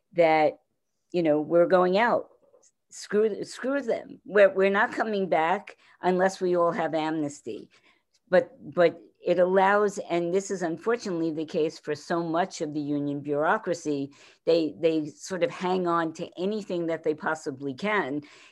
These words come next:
in order to prevent the workers from being mobilized. So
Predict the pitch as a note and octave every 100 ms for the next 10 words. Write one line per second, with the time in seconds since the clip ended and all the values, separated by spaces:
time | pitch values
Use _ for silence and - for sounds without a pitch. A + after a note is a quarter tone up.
0 | _ E3+ E3+ E3 E3+ E3+ E3 D3 E3+ -
1 | D#3 D#3 D#3 D3 D3 D3 C#3+ C#3+ - C#3+
2 | C#3+ C3+ C#3 C#3+ C#3+ C#3+ B2 B1 F#2+ -
3 | - - - A2+ A2+